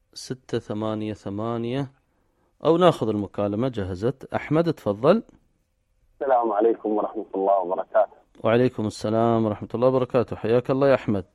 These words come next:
Speaker 2: الله يحييك ويبارك فيك.
Speaker 1: تفضل.
Speaker 2: آه، والله يجعل إن شاء الله في ميزان حسناتكم يا أخواني.
Speaker 1: آمين، آمين، تفضل.
Speaker 2: آه،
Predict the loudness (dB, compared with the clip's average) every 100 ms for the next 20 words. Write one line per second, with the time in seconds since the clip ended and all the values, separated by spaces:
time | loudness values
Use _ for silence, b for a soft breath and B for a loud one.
0 | _ _ _ _ _ 0 4 6 4 2
1 | 0 -2 2 2 0 -2 -4 -6 -10 -12
2 | -14 -14 -16 _ _ -10 -4 -2 2 2
3 | 2 -6 -10 -4 0 0 -2 -2 -2 -4
4 | -4 -2 0 0 0 0 2 2 -2 -2
5 | -6 -2 -2 -4 -6 -4 -4 -6 -10 -10
6 | -6 -2 -2 -2 -2 -2 -2 -4 -4 -4
7 | -4 -4 -10 _ _ _ _ _ _ -4
8 | -2 -2 -6 -6 -8